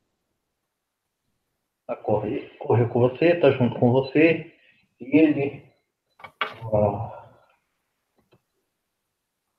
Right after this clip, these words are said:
é, mais duas fêmeas e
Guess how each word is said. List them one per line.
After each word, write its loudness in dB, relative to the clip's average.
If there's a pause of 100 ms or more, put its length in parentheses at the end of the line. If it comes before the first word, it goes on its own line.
(2500)
é, 2 (300)
mais 2 (440)
duas 2
fêmeas 4 (2000)
e -8